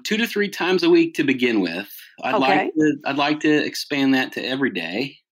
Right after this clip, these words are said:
Speaker 1: um, and even hire a couple writers if it really takes off.
Speaker 2: Great.
Speaker 1: Um, it's been going on for, getting on a couple of weeks now, and it's going really
Speaker 2: Mm-hmm.
Speaker 1: well, and people are really donating. It is a free newsletter for all, so I wanna make that clear. Um,
Speaker 2: Right.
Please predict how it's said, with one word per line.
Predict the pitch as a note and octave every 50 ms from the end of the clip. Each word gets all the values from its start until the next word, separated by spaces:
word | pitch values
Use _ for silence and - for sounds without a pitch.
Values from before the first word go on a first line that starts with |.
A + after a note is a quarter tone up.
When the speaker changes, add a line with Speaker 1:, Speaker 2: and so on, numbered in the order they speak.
| _ -
Speaker 1:
um, | - A2+ G#2+ G2+ F#2 F#2 F#2 F#2+ G2+ G2+ F#2
and | A2 B2
even | B2+ C3+ B2+ C3
hire | C3 - D3 C#3 C3+ B2+ B2
a | A2+
couple | - C#3+ - - B2 A2
writers | F#2+ F#2+ G2 G#2 A2+ A2+ A2
if | A2+ G#2+ -
it | -
really | - G#2+ A2 A#2 G#2
takes | G2+ - G#2+ F#2 - - -
off. | E2+ F2 G2+ A2+ B2+ - - - _ _ _ _ _ _ _ -
Speaker 2:
Great. | B3 C#4+ G#4 A4 - A2 G2+ -
Speaker 1:
Um, | G2 G2+ G2 G2 G2 G2+ G2+ G#2+ G#2 _ - - - -
it's | - B2 -
been | - D3+ D3 D3
going | D3 D#3 D#3+ D3+ D3
on | D3+ D3+ D3 C#3+ C#3+
for, | - D3 C3+ C3 B2+ B2+ B2 - - _ _ _ - - _ _ _ -
getting | - B3 -
on | - F#3+ E3
a | D3+ D3
couple | - F3 - D3+ D#3
of | D3 D3
weeks | D3+ E3 E3 - - -
now, | D#3 D#3+ D#3+ D#3+ E3 D#3+
and | D3+ C#3
it's | C3+ -
going | - - A3+ B3 -
really | - - C3 B2
Speaker 2:
Mm-hmm. | B2 B2
Speaker 1:
well, | C3+ - - - G2+ -
and | - -
people | D#3 D3+ D3 C#3 C#3+
are | D3
really | C#3+ C#3+ D3 D3 C#3+
donating. | C3+ C3+ C3 C3+ C#3 C#3 C#3 C#3 C#3+ D3 C#3
It | - -
is | G#3 A3 F3+
a | E3+
free | - - - D#3 D#3+ D#3+ D#3+ D#3+ E3 E3 E3 - _ -
newsletter | C#3 D3 C3+ - - F#2+ F2+ F2+ G2 G#2
for | - - G#2 G#2+
all, | G#2 G2 F#2 G2 G#2 G2+ - _ -
so | - - A2
I | A2
wanna | A2+ A#2 A2+
make | A2 A2+ G2+ - -
that | G#2+ F#2+ D#2+ -
clear. | _ - - G#2+ F#2 F2 F2+ A2+ B2 _ _ _ - - - - - - - _ -
Um, | A#2 G#2+
Speaker 2:
Right. | - - F3 G#3+ C4 F#4